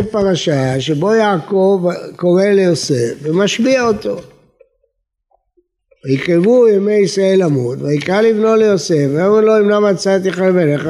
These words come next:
שים נא את חטאת רעת ירחי, ועשית עם ידי חסד ואמת, אל נא תגמלני במצרים. ושכבתי עם אבותיי", וישבע לו.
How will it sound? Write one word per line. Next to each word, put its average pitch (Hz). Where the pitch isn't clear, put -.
שים 208
נא 208
את 180
חטאת 185
רעת 185
ירחי, 151
ועשית 196
עם 202
ידי 180
חסד 185
ואמת, 139
אל 143
נא 220
תגמלני 233
במצרים. 233
ושכבתי 170
עם 160
אבותיי", 156
וישבע 160
לו. 131